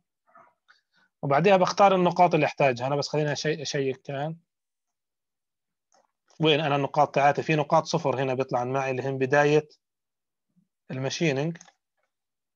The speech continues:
خليني بس اختار النقطة هاي اول شيء. هاي هم شايفين هالنقطتين صفر هذول، يعني منين بده يبدأ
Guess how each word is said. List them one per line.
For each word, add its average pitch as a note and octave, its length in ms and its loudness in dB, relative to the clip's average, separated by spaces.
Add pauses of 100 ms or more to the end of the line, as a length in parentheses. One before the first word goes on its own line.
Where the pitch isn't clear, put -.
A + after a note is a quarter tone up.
(720)
خليني E3+ 200 4
بس - 140 0
اختار E3 240 0
النقطة C3+ 420 -4
هاي C#3 100 0
اول C3 180 -4
شيء. G3 200 -12 (560)
هاي C#3 180 2
هم A#2 60 -4
شايفين D3+ 280 -2
هالنقطتين D#3 460 0
صفر C#3+ 340 -2
هذول، E3 300 2 (400)
يعني C#3+ 120 2
منين F3+ 180 4
بده E3+ 100 6
يبدأ B2+ 300 0